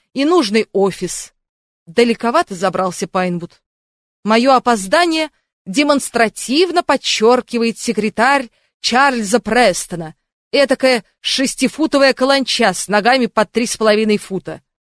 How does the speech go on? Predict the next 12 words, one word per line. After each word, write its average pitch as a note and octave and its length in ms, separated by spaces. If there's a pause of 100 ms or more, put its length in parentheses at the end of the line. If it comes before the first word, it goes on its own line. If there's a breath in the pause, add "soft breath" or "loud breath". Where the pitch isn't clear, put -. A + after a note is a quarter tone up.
(380)
Я A3+ 160
чуть C4+ 300
не B3+ 100
оборвала B3+ 540
ее F#3+ 280
советом A3+ 560 (300)
сообщить C4+ 640
обо B3 160
мне B3+ 180
шефу. G#3 580 (560)
Но F4+ 200
красавица, D4 1040